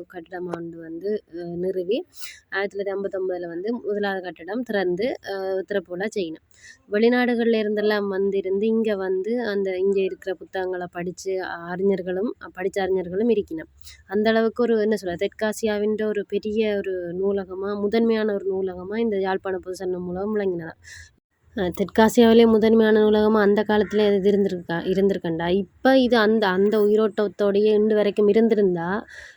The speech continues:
இது எந்த அளவுக்கு யாழ்ப்பாணம் பேசப்பட்டிருக்கும், எந்த அளவுக்கு இந்த நூலகத்தை பத்தி பேசியிருப்பாங்க. ஒரு துரும்பு கூட அந்த பழைய தமிழ் வரலாறுல ஒரு துரும்பு கூட மிஸ் ஆகாம இருந்திருந்தா,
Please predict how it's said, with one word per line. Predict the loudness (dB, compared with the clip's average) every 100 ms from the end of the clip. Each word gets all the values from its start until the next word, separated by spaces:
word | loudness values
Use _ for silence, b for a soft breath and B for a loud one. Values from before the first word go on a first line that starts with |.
| B
இது | 0 2 4 4 4
எந்த | 6 6
அளவுக்கு | 6 6 4 4
யாழ்ப்பாணம் | 2 2 2 2 2
பேசப்பட்டிருக்கும், | 0 -2 -4 -4 0 2
எந்த | 4 4
அளவுக்கு | 4 2 2
இந்த | 2 4 2
நூலகத்தை | 4 4 2 0
பத்தி | -2 -2
பேசியிருப்பாங்க. | -2 -2 -4 -8 -6 -4
ஒரு | -2 -2 -2
துரும்பு | 2 4 4 4
கூட | 2 2 2
அந்த | 2 0
பழைய | 0 2 4 4 2 0 -4 B B -2
தமிழ் | 2 4 4
வரலாறுல | 4 4 4 4
ஒரு | 2
துரும்பு | 2 2 2 2
கூட | 0 2 4
மிஸ் | 2 2
ஆகாம | -2 0 0
இருந்திருந்தா, | 2 2 0 0 -2